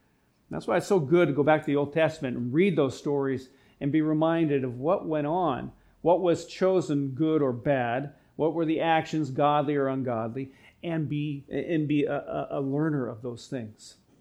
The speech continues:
And some things to keep in mind when reading and studying historical narratives. You know, uh, they don't normally teach a doctrine. Uh, they often illustrate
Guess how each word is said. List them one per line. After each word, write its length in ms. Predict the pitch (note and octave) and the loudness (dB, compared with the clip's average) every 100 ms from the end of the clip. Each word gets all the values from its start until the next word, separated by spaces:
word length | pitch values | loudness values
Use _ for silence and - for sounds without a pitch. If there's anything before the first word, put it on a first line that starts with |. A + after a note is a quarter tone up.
| _ _ _ _ _ _ _ _ _ _ _ _ _ _ _ _ _ _ _ _ _ - | _ _ _ _ _ _ _ _ _ _ _ _ _ _ _ _ _ _ _ _ _ -4
And 100 | D#3 | 2
some 180 | F#3+ E3+ | 4 6
things 220 | G3+ F#3 | 6 6
to 80 | E3+ | 4
keep 160 | F3+ | 2
in 80 | F3 | 4
mind 260 | D#3+ E3 E3 | 4 4 4
when 140 | D3+ | 2
reading 280 | D3 D#3+ D#3 | 4 4 4
and 100 | C#3+ | 0
studying 340 | B2+ D3+ D#3 D3 | 2 2 2 0
historical 520 | C3+ - D3+ C#3 C3+ | -4 -2 0 0 0
narratives. 600 | C#3 D3 D3 D#3+ D#3+ - _ _ _ | 0 0 0 -2 -2 -12 _ _ _
You 80 | C3 | -6
know, 160 | C3+ C3+ | -2 0
uh, 380 | C3+ C#3+ C3+ C3+ | 0 0 -2 0
they 120 | C#3 | 0
don't 320 | C#3 D#3 D3+ | 4 2 2
normally 600 | D#3 G3 A#3+ B3 B3 B3 | 6 8 10 8 6 2
teach 380 | A#3+ G#3+ A#3 A3+ | -2 -2 -2 -4
a 80 | G#3+ | -2
doctrine. 600 | G3+ G#3 A3 C4 C4+ - - _ _ _ - | 0 0 0 -2 -2 -4 -10 _ _ _ -8
Uh, 160 | - | -4
they 160 | C#3+ D3+ | 4 6
often 440 | E3+ A3+ A3+ F#3+ - | 8 6 4 0 0
illustrate 800 | B3 C4 - - D#3+ G#2 - | 0 0 -2 0 0 0 -4